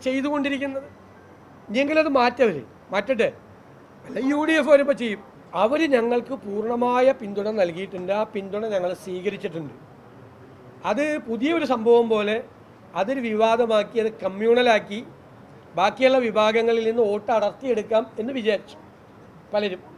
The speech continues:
പാർലമെന്റ് ഇലക്ഷനിൽ അവർ ഞങ്ങൾക്ക് പിന്തുണ നൽകിയപ്പോൾ ഉണ്ടാകാത്ത വിവാദം അസംബ്ലി, നിലമ്പൂർ അസംബ്ലിയിൽ നൽകിയപ്പോൾ ഉണ്ടാക്കി. അതിൻ്റെ പുറകിലുണ്ടായത് ഈ ചേതോവികാരമാണ്. എന്നുവെച്ചാൽ ജാതീയമായി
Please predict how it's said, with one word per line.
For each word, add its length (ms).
പാർലമെന്റ് 540
ഇലക്ഷനിൽ 360
അവർ 140
ഞങ്ങൾക്ക് 360
പിന്തുണ 260
നൽകിയപ്പോൾ 440
ഉണ്ടാകാത്ത 500
വിവാദം 400
അസംബ്ലി, 360
നിലമ്പൂർ 440
അസംബ്ലിയിൽ 420
നൽകിയപ്പോൾ 580
ഉണ്ടാക്കി. 420
അതിൻ്റെ 360
പുറകിലുണ്ടായത് 760
ഈ 40
ചേതോവികാരമാണ്. 760
എന്നുവെച്ചാൽ 840
ജാതീയമായി 640